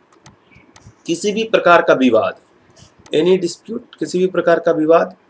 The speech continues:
और difference, मतभेद, किसके किसके बीच में? Between, ये बहुत important point है, किसके किसके बीच के विवाद को हम औद्योगिक विवाद में रखते हैं? Between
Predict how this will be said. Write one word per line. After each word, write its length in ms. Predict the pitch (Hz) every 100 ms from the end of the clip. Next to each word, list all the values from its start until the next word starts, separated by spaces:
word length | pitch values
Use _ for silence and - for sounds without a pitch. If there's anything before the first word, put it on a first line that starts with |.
| _ _ _
और 220 | 196 208 170
difference, 680 | 180 170 147 120 - - _ 127
मतभेद, 480 | 139 139 127 117 - _ _ _ _ _ _ _ _ _ _ _ _ _
किसके 240 | 147 196
किसके 260 | 190 185 190
बीच 260 | 175 190 190
में? 100 | 226 - _ _
Between, 540 | 131 170 185 180 190 - - _ _ _ _ -
ये 180 | 170 180
बहुत 220 | 190 185
important 460 | 175 175 175 190 185
point 220 | 180 185
है, 60 |
किसके 260 | 185 170 190
किसके 260 | 190 185 170
बीच 220 | 180 -
के 100 | 175
विवाद 340 | 170 170 170 180
को 60 |
हम 200 | 170 180 - - _
औद्योगिक 260 | - 165 180
विवाद 280 | 175 170 175
में 100 | 175
रखते 240 | 175 185
हैं? 100 | 180
Between 420 | 165 175 185 196